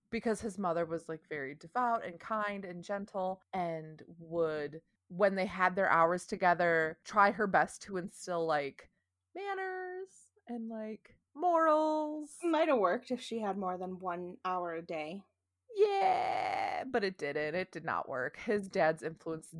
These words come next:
Speaker 1: definitely, definitely started to show.
Speaker 2: Hmm.
Speaker 1: So, while the young prince was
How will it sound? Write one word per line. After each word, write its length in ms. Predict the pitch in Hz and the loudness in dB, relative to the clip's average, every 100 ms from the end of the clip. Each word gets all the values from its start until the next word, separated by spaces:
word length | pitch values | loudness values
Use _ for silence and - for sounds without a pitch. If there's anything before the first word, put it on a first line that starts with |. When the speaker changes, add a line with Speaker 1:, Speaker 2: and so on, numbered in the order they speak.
| 151 | -4
Speaker 1:
definitely, 960 | 170 170 - 175 160 - 156 147 156 - | -2 -2 -6 -6 -6 -6 -6 -6 -10 2
definitely 440 | 220 - 233 233 | 2 4 0 0
started 400 | 240 220 196 196 196 | 0 0 0 -2 -8
to 80 | |
show. 500 | - - 151 139 170 - 214 | -6 0 0 0 -4 -8 -14
Speaker 2:
Hmm. 140 | 208 | -12
Speaker 1:
So, 400 | - 226 180 175 - - _ _ _ - | 0 4 4 0 -10 -20 _ _ _ -4
while 540 | 185 175 196 226 240 | 6 8 10 8 8
the 120 | 220 | 2
young 240 | 220 185 196 208 | 2 2 0 -8
prince 460 | - 185 175 - 185 | -6 -6 -6 -12 0
was 320 | 170 165 | 0 0